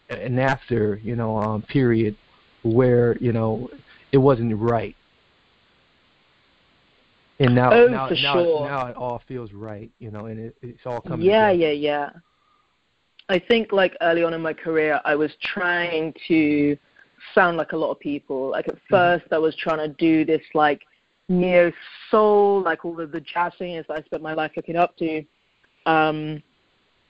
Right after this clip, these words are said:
Speaker 2: and there was something about that that didn't feel right. And I, like, tried out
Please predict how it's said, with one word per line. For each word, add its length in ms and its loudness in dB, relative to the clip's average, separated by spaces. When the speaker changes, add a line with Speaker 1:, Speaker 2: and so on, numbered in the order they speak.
Speaker 2:
and 100 4
there 60 6
was 100 -2
something 240 0
about 300 2
that 160 0
that 80 -4
didn't 240 -8
feel 200 0
right. 400 2
And 300 -6
I, 560 -2
like, 320 -4
tried 320 4
out 360 0